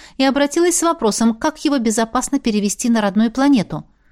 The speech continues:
Тащить огромный чемодан-сейф в ее случае было лишь привлечением внимания криминальных элементов, а на частную охрану денег не осталось. Она и билет-то купила в самую обычную каюту рейсового лайнера эконом-класса.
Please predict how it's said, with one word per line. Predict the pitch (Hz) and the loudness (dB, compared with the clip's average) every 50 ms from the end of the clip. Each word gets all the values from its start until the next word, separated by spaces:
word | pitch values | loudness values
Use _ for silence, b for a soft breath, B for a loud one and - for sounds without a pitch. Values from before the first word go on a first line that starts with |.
| _ _ _ _ _ _ _ | _ _ _ _ _ _ _
Тащить | - 226 233 - - 285 - - | -2 -2 0 0 0 -2 0 0
огромный | 240 208 202 226 269 254 240 233 226 | -2 0 0 0 2 2 2 2 2
чемодан-сейф | 220 - 226 220 214 214 214 220 220 226 220 - - - 294 320 311 - - - | 0 2 2 2 2 2 2 2 2 2 2 0 -2 0 0 0 -2 -4 -2 -2
в | 202 | 0
ее | 196 214 196 | 0 0 -2
случае | - - 214 208 214 - - - 240 220 | -2 -2 -2 -2 0 0 0 -2 0 0
было | 202 233 247 240 240 | 0 0 2 2 2
лишь | 247 254 254 - | 2 0 0 -2
привлечением | - 240 262 254 254 269 262 - 294 302 302 294 302 285 | -2 0 0 2 0 0 0 0 0 0 2 2 2 2
внимания | 285 302 302 302 302 311 320 320 294 294 | 2 4 4 2 2 2 2 0 0 0
криминальных | 294 285 285 277 269 277 269 294 294 294 277 277 - - 294 | 0 2 2 4 4 4 4 4 4 4 2 0 2 2 0
элементов, | 277 285 294 302 330 302 233 214 - 175 - - B B B B B B B B | 2 2 2 2 4 2 2 2 0 -4 -6 -6 B B B B B B B B
а | 226 226 | 0 0
на | 240 233 | 0 0
частную | - - 311 - - 240 220 208 | 0 -2 -4 -2 0 0 0 0
охрану | 208 - - 262 277 277 254 | 0 0 0 2 4 4 2
денег | 208 202 214 196 202 190 - - | 2 2 0 0 0 0 0 0
не | 208 | 0
осталось. | 202 208 - - - 175 175 175 175 - - - b b b b | 0 0 0 -2 -2 -2 0 -2 -4 -6 -10 -12 b b b b
Она | 339 339 349 349 349 | 0 0 2 2 2
и | 302 | 2
билет-то | 285 320 294 294 277 - - - | 2 2 2 2 0 -2 -4 -4
купила | - 269 233 - - 262 254 233 | -2 -2 -2 0 0 2 2 0
в | - | 0
самую | - - 262 247 240 226 | 0 0 0 2 2 2
обычную | 226 220 254 247 - - 214 208 214 | 2 2 0 -2 0 0 0 0 0
каюту | - 220 214 226 240 247 233 196 196 | 0 0 0 0 0 0 0 0 2
рейсового | 214 214 220 208 - - 202 202 202 196 196 | 2 2 0 0 0 0 2 2 4 2 2
лайнера | 202 202 214 214 214 214 208 202 208 208 - | 2 2 2 2 2 2 2 2 2 0 0
эконом-класса. | 196 - - 202 202 202 208 208 - - 220 220 214 - - - - 156 170 | -2 -2 0 0 2 2 2 2 2 2 2 2 2 0 -2 -4 -6 -6 -10